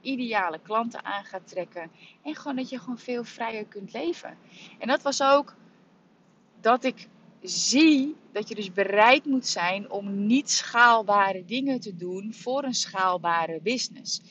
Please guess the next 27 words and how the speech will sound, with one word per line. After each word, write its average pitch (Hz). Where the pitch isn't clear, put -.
Ja, 196
als 226
jij 277
een 277
groepsprogramma 185
maakt, 147
waarbij 208
je, 240
of 220
een, 214
zeg, -
laten 233
we 226
even -
uitgaan 202
van 165
een 165
online 180
programma. 131
De 151
spirituele 208
sales 226
training 196
wordt 165
een 156
online 254
programma, 175